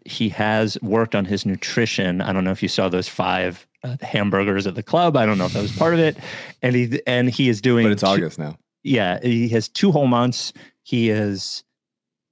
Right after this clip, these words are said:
Speaker 1: you know, it's like he's got best shape of his career, nutrition, two a days, photo shoot, disrespect. Mike, your thoughts? <laughs>
Speaker 2: Hey, man,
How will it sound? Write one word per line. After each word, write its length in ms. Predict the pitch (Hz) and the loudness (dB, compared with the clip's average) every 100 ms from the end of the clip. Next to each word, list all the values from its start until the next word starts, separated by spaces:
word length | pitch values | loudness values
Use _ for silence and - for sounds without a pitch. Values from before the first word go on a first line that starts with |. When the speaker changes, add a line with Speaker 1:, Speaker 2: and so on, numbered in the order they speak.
| _ _ | _ _
Speaker 1:
you 120 | 123 | 0
know, 360 | 101 92 90 - - | 2 2 0 -4 -6
it's 160 | 110 | -4
like 280 | 117 98 98 _ _ _ _ _ | 0 0 -2 _ _ _ _ _
he's 240 | - 123 107 | -6 -4 -2
got 360 | 110 98 104 _ _ - - | 0 0 -2 _ _ -20 -4
best 200 | 135 131 | -2 0
shape 160 | 135 123 | 0 0
of 80 | |
his 120 | 113 - | -4 -4
career, 560 | 135 143 135 127 117 - | -2 2 2 2 -2 -4
nutrition, 840 | 131 139 - 135 - 139 127 123 - - | 0 0 0 -2 0 0 0 -2 -8 -4
two 180 | - 139 | 2 2
a 60 | |
days, 520 | 127 123 123 123 - - _ | 2 2 2 2 -2 -16 _
photo 340 | - 143 127 | 0 2 4
shoot, 480 | 127 - 139 123 - _ _ _ _ _ _ _ _ 110 | 0 2 2 0 -4 _ _ _ _ _ _ _ _ -2
disrespect. 880 | 135 - 131 - 127 113 110 - - _ _ - | -2 0 -2 0 2 2 -2 -10 -20 _ _ -2
Mike, 220 | 123 120 | -2 0
your 100 | 95 | -2
thoughts? 560 | - 85 - - - - _ - | -2 -4 -6 -12 -14 -18 _ -4
<laughs> 60 | - - - - - - - 988 - - - - - - _ _ _ _ _ _ _ _ _ _ _ _ _ _ | -2 -2 -4 -10 -12 -6 -4 -4 -6 -12 -16 -18 -20 -20 _ _ _ _ _ _ _ _ _ _ _ _ _ _
Speaker 2:
Hey, 160 | - 110 | 0 2
man, 340 | 98 85 85 | 4 4 0